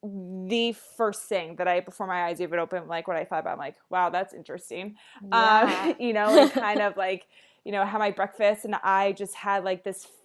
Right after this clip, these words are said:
Speaker 1: feeling in my core, like, "Chels, you gotta, like, you gotta put away your attitude," you know, and kind of, like, "You are insane if you let this, you know, fly because you've been burned by so many people in the past." Um,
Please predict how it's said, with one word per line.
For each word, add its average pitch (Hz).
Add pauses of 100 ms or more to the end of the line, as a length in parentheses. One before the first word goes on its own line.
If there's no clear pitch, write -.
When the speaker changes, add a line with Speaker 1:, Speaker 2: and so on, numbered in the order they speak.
Speaker 1:
feeling 214
in 190
my 185
core, 180
like, 170 (400)
"Chels, 165
you 196
gotta, 175 (140)
like, -
you 190
gotta 175
put 170
away 175
your 165
attitude," 165
you 190
know, 180
and 175
kind 175
of, 165 (200)
like, 160 (360)
"You 185
are 175 (100)
insane 180
if -
you 170
let 165
this, - (400)
you 185
know, 175
fly 170
because 165
you've 180
been 175
burned 170
by 165
so 175
many 165
people 175
in 160
the 180
past." - (380)
Um, 185